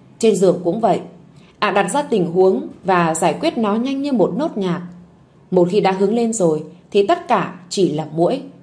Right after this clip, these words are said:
Và các cụ thường nói, đi đêm lắm cũng phải tóm được con gà. Sau nhiều lần kế hoạch,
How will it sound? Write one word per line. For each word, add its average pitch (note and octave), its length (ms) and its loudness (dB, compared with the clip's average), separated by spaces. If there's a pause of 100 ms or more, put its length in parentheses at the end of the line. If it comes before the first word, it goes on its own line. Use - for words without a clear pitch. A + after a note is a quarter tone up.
(580)
Và D#3+ 340 2
các C#4+ 160 0
cụ G3+ 200 4
thường E3+ 220 -2
nói, F3 300 -6 (440)
đi A3 140 2
đêm A3 200 4
lắm G3+ 340 -2 (140)
cũng A#3 160 2
phải A#3 100 0
tóm G#3+ 240 0
được - 180 0
con C#4 180 -2
gà. F#3 280 -2 (720)
Sau A3 200 2
nhiều G3+ 140 4
lần F3 280 4
kế F3 120 2
hoạch, A3+ 240 0